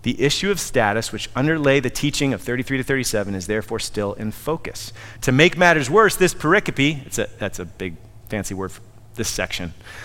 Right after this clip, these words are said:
um, follows hard on the story of the disciples' failure in exorcism. Remember, they couldn't cast out the demon of that little boy whose father came. So they failed.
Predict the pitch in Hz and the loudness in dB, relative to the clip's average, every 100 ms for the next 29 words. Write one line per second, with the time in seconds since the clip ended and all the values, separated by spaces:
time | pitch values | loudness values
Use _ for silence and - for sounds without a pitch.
0 | - - 117 107 98 - 147 139 123 170 | -14 -2 0 0 -2 4 6 6 2 4
1 | 175 170 131 120 - 160 165 156 131 117 | 6 4 2 -2 0 2 2 2 0 -2
2 | - 160 139 123 - 160 170 165 147 151 | 2 2 0 -4 0 4 6 6 4 4
3 | 175 190 208 - 185 143 98 - - - | 4 4 2 4 4 4 2 -4 -14 6
4 | 190 208 190 175 208 202 196 185 196 180 | 8 8 6 6 6 6 6 6 4 4
5 | 175 185 175 165 160 170 165 185 151 - | 4 4 4 6 6 4 4 4 4 0
6 | - - - - - - - 180 180 165 | -16 -20 -20 -14 -4 0 6 6 6 2
7 | 139 - - - - - - - - - | 0 -2 -10 -20 -20 -20 -20 -20 -20 -20
8 | - - - - - 170 143 190 226 - | -20 -20 -20 -18 0 2 8 8 8 8
9 | 196 143 139 | 8 8 4